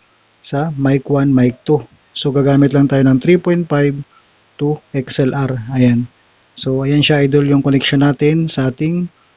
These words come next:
dalawang amplifier. So, magagamit yun, idol, yung inyong dalawang amplifier gamit itong ating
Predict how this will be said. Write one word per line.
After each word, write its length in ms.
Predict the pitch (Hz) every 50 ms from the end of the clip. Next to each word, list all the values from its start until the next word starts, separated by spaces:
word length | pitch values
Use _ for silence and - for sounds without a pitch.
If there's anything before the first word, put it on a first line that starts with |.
| _ _ -
dalawang 320 | 127 127 131 127 127 131
amplifier. 640 | 131 131 123 127 131 - 131 123 120 120 123 123 120
So, 80 | - 160 156
magagamit 400 | 165 165 160 165 165 160 160 160
yun, 160 | - 160 156 156
idol, 320 | 151 151 147 143 151 143
yung 160 | 143 147 143
inyong 240 | 143 143 143 147 147
dalawang 480 | 135 139 135 135 139 139 139 139 139 139
amplifier 800 | 139 135 135 135 139 127 - 165 175 180 175 147 147 151 165 165 160 _ _ _ _ _ _ _ _
gamit 400 | - 127 147 143 143 143 143 131
itong 320 | - 139 - - 143 143 135
ating 400 | 131 123 - 160 175 190 175